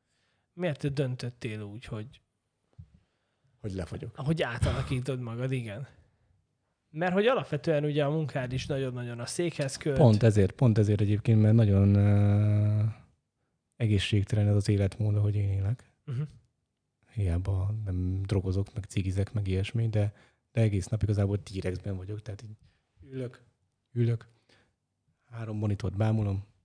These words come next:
Speaker 2: és ennyi. Ez tizen, ti-, tizen órán keresztül megy. Na most így, így azért nem túl nehéz, ö, elhízni akár, egészségtelen életmódot folytatni.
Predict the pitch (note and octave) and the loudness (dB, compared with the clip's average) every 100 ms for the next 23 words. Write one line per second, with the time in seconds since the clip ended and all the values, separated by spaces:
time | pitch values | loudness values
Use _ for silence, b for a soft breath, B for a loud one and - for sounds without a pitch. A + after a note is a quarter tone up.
0 | _ _ _ _ _ _ G2+ F#2+ F2 F2 | _ _ _ _ _ _ -8 -6 -6 -8
1 | F2+ _ _ _ - G#2 F#2+ B2+ A2+ G2 | -10 _ _ _ -6 -6 -6 -8 -6 -4
2 | G2 F#2 A2 - A2+ A2 G#2 G2 G2 F#2 | -4 -6 -14 -10 -4 -4 -2 2 2 4
3 | F#2+ F2+ - G#2 F2+ F2 - _ _ _ | 2 0 -2 -6 -4 -6 -8 _ _ _
4 | b b b b b b _ _ A#2 G#2+ | b b b b b b _ _ -6 -4
5 | G2+ - A2 G#2+ - A#2 G2+ - - G2+ | -4 -4 -4 -4 -2 -2 -2 -2 -2 2
6 | G#2 G2+ G2+ F2 F#2 F2+ E2+ E2+ F2 G#2 | 2 4 2 2 0 -2 0 -2 -2 -2
7 | F#2+ F#2 G2 G#2 - B2+ - D#3+ - _ | -2 0 -2 -4 -4 -6 -8 -12 -18 _
8 | D3 B2 G#2+ F#2+ F#2+ G2 G2 A2+ B2 C#3 | -8 -6 -2 -2 0 -2 0 0 0 -2
9 | _ _ _ _ _ _ _ _ _ - | _ _ _ _ _ _ _ _ _ -20
10 | - - - F#2+ F2 - G2 - G2 F#2+ | -20 -12 -6 -2 -2 -2 -6 -4 -2 -2
11 | G#2 - G2+ F#2 G#2+ G#2 G2 - G#2 G#2+ | -4 -4 -4 -4 -4 -4 -4 -4 -4 -4
12 | G#2+ B2 | -4 -4